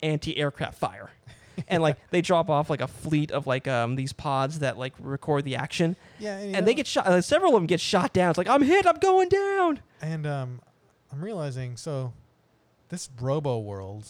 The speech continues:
Speaker 2: they've got this Robo army.
Speaker 1: Yes.
Speaker 2: That, uh, and they seem very war-like.
Speaker 1: Oh, yeah,
Speaker 2: They
Speaker 1: they're
Speaker 2: seem like
Speaker 1: super militaristic.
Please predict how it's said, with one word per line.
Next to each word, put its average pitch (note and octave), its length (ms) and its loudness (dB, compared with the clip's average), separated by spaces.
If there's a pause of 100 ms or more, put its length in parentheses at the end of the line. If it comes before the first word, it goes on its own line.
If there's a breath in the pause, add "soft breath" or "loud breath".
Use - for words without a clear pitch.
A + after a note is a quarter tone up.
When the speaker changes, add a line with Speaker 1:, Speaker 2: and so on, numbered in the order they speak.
(120)
Speaker 2:
they've A#2+ 180 -8
got B2+ 180 -10
this - 200 -16
Robo B2+ 420 -6
army. A2 520 -12
Speaker 1:
Yes. - 420 -10 (380)
Speaker 2:
That, A#2 400 -8 (320)
uh, A2 320 -14 (180)
and C3+ 80 -12
they C3+ 60 -8
seem F#3+ 280 -10
very C3 280 -6
war-like. G2+ 1000 -12 (180)
Speaker 1:
Oh, F3+ 40 -2
yeah, D3+ 120 -2
Speaker 2:
They D3+ 100 0
Speaker 1:
they're E3 100 4
Speaker 2:
seem G3+ 100 -6
like F3 100 -2
Speaker 1:
super F#3 180 -2
militaristic. B2+ 640 -8